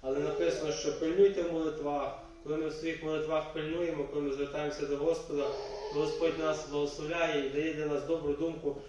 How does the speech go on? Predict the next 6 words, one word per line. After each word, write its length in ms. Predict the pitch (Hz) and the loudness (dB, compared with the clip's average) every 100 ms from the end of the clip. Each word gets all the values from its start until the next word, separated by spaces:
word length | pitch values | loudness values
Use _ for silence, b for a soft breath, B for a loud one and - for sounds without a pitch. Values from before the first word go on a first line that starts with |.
| B | B
як 240 | 170 170 170 | 0 0 -2
поступити, 720 | 147 147 139 165 165 - 139 | -4 -6 0 2 2 0 -4
чи 60 | - | -4
поспішити, 800 | 160 143 - 143 - 165 - 143 139 | -6 -8 -6 -4 -2 -2 -2 -4 -2
чи 80 | |
замедлити, 720 | 131 135 151 160 151 147 147 | 0 0 0 -2 -2 -4 -4